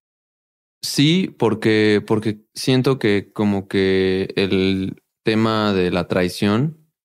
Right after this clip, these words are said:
es ej-, ejemplificada más que nada en esa, en esa relación. Porque, mm,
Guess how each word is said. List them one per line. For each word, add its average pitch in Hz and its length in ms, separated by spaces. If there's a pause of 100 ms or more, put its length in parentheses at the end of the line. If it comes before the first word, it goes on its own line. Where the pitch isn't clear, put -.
(120)
es 95 480
ej-, 101 240
ejemplificada 92 1200 (360)
más 104 260
que - 100
nada 95 300
en 90 120
esa, 87 460
en 85 100
esa 87 280
relación. 85 580 (680)
Porque, 101 600
mm, 101 360